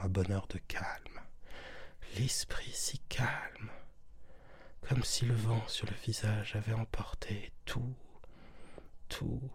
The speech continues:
comme si cette distance merveilleuse avait tout dissipé. Et bien sûr,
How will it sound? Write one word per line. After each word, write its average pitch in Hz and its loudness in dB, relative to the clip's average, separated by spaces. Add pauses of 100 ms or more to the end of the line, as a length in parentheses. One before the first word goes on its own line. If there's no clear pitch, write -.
(220)
comme - 2
si 120 2 (300)
cette - 4 (140)
distance - 0 (1200)
merveilleuse 123 2 (1500)
avait - -2
tout - 2
dissipé. - 6 (1500)
Et - -2
bien 107 6
sûr, - 6